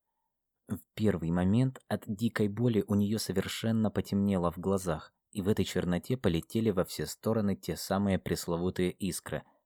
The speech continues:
но зрение вернулось практически сразу. Она втянула в себя воздух, задержала дыхание и, сцепив зубы до хруста и скрежета челюстей, прилепив улыбку на губы – поднялась с колена и, встраиваясь в рисунок общего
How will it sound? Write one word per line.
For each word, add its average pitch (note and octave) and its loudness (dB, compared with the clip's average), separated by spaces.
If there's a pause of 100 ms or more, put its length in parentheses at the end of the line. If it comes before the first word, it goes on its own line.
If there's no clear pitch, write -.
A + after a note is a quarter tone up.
(160)
но G2 2
зрение A2 2
вернулось A#2 0
практически - -6
сразу. - -4 (420)
Она F2+ 2
втянула A2+ 0
в - -14
себя - -4
воздух, B2 -4 (360)
задержала A2 2
дыхание G2+ 0
и, C#3+ -2
сцепив - -6
зубы G2+ -2
до F2+ 0
хруста G2 -4
и E2 -2
скрежета E2+ -2
челюстей, A#2+ -4 (440)
прилепив C#3+ -2
улыбку E2+ -4
на E2 0
губы – E2+ -6 (340)
поднялась G#2+ 2
с - -6
колена G#2+ 0
и, A2 0
встраиваясь E2+ -2
в E2+ -6
рисунок F2 -2
общего D#2 -4